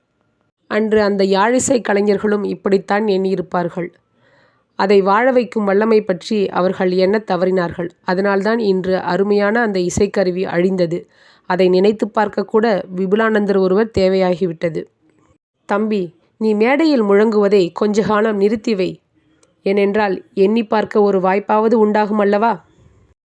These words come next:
என் அனுபவத்தால் சொல்கிறேன். மேடை மகிழ்ச்சி நமக்கு கடமை மறதியை உண்டாக்குகிறது. சிறந்த பேச்சு, நல்ல கைத்தட்டு இரண்டும் சேர்ந்தால் உணர்ச்சி தணிவு, அடுத்த நிலையாக பழைய பிற்போக்கு வாழ்வு,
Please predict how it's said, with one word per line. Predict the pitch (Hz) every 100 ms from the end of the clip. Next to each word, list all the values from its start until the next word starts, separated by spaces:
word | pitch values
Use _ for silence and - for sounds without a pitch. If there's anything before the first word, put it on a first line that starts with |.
| _ -
என் | 208 214 220
அனுபவத்தால் | 190 240 269 262 - 247
சொல்கிறேன். | 247 220 196 208 185 170 - _ _ _ _
மேடை | 220 233 277 302
மகிழ்ச்சி | 269 202 208 220 - 220 180 -
நமக்கு | - 208 190 190
கடமை | - 202 208 269
மறதியை | 233 190 190 196 196
உண்டாக்குகிறது. | 185 196 190 190 175 170 170 - _ _ _ _
சிறந்த | - 247 262 254
பேச்சு, | 247 220 214 - 254 233
நல்ல | 202 220 247 -
கைத்தட்டு | 214 190 202 -
இரண்டும் | 196 190 202 214 220 214
சேர்ந்தால் | 214 196 202 220 190 - _ _
உணர்ச்சி | - 208 247 247 269 214
தணிவு, | 202 190 180 196 214 -
அடுத்த | 196 220 262
நிலையாக | 240 214 214 214 220 269
பழைய | 214 196 214 240 240
பிற்போக்கு | 202 - 233 226 214
வாழ்வு, | 190 175 185 190